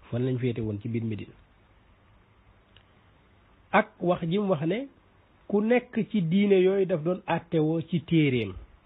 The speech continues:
Ku nekk ci diine yooyu, ñeenti diine yooyu, ku nekk da doon àttewoo ci,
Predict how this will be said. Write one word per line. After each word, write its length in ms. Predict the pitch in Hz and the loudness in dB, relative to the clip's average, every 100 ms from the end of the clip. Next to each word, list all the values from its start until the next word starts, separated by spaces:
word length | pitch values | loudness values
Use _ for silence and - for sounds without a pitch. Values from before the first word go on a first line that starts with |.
| _ _ _ _ _ - - - - - - - _ _ _ - - - _ _ | _ _ _ _ _ -20 -20 -20 -20 -20 -20 -20 _ _ _ -20 -20 -20 _ _
Ku 120 | - 139 | -4 0
nekk 260 | 156 156 - | 0 -4 -4
ci 100 | 147 | -2
diine 240 | 135 139 | 0 0
yooyu, 280 | 131 120 113 | 0 0 0
ñeenti 320 | 120 143 139 139 | 0 -2 -2 -2
diine 200 | 135 127 | -2 0
yooyu, 280 | 117 135 170 | -2 -4 -4
ku 80 | 147 | -4
nekk 220 | 139 151 | -4 -4
da 100 | 131 131 | -6 -4
doon 160 | 139 131 | -4 -6
àttewoo 480 | 123 - 113 117 110 | -8 -4 -4 -4 -6
ci, 200 | - 151 | -6 -6